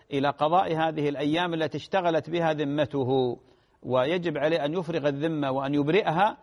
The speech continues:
من هذا الحق الذي لله عز وجل، ولا يلقى الله وبقي عليه هذا الحق. هذا الأمر الأول. الأمر الثاني، إذا كان الإنسان يعلم الأيام التي أفطرها،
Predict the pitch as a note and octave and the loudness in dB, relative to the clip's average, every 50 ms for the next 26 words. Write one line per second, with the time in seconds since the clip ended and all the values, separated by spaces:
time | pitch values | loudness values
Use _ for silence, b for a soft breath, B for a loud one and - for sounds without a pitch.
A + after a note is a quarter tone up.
0 | b b b b b F3 F3 F3 F#3 F#3 E3+ E3+ - - G3+ - - - F3+ E3+ | b b b b b -4 -2 -2 -2 0 0 -2 0 0 -2 -2 0 -4 0 0
1 | E3 D#3+ D#3+ D#3+ D#3 D#3+ D#3 D#3 D#3+ C#3+ C3 C#3+ B2 C3+ C3 B2+ C3+ C3 C3+ C#3 | 2 2 0 0 0 0 2 2 2 2 2 0 -2 -2 -2 -2 -2 -2 -2 -2
2 | C#3+ F3+ F3+ E3+ F3 G3 G#3+ A3+ A3 A3 G3+ F3+ - F3+ E3+ E3+ E3+ F#3 G#3 A3+ | -2 -2 0 0 2 4 4 4 4 4 2 2 2 0 0 2 4 4 4 4
3 | G#3+ F3 - b b b b - E3 E3 F3 G#3+ G3+ - E3+ E3+ D3 D3+ D#3+ E3 | 2 -2 -8 b b b b -6 -4 -2 0 0 -2 0 -2 -2 0 0 2 2
4 | D3+ C#3+ C3+ B2+ G#2 - A2 A2 - _ _ _ _ _ - D3+ E3 E3 E3+ F#3+ | 2 2 2 0 -4 -2 -2 -4 -4 _ _ _ _ _ -4 -2 -2 -2 0 -2
5 | F#3+ F3+ F3+ F3+ F3+ D#3+ B2 F#2 D#2 - _ _ _ _ _ - F3+ F#3+ G3+ A3 | -2 0 2 4 4 4 2 0 -6 -10 _ _ _ _ _ -10 -10 -8 -6 -4
6 | G3+ - - - A3 G3+ F3 D#3+ D#3+ E3+ E3 D#3+ E3 E3 - - G#3 A3+ A3 G#3+ | -6 -6 -2 0 2 2 2 2 0 -4 -4 -4 -4 -4 -4 -2 -2 -2 -2 -2
7 | F#3+ F3 F3+ D#3+ - E3+ D#3+ C#3+ - - _ b b b b b b b - F#3 | -4 -4 -6 -6 -2 0 0 0 0 -4 _ b b b b b b b -2 -2
8 | G#3 F3+ F#3 F#3 F#3 F3 D#3+ D3+ D#3 E3 E3+ F3 E3+ D3 C3 C3+ C#3 C#3+ D3 - | 0 0 0 -2 -2 -2 -2 -2 -2 -2 0 2 2 2 0 -2 -4 -4 -4 -4
9 | - C#3+ C3+ B2+ - _ _ - C#3+ B2+ - - F#3+ F#3+ F3 D#3+ C#3+ D#3+ G3 A3 | -4 -6 -8 -8 -10 _ _ -8 -8 -8 -4 -2 0 2 2 2 2 2 0 -2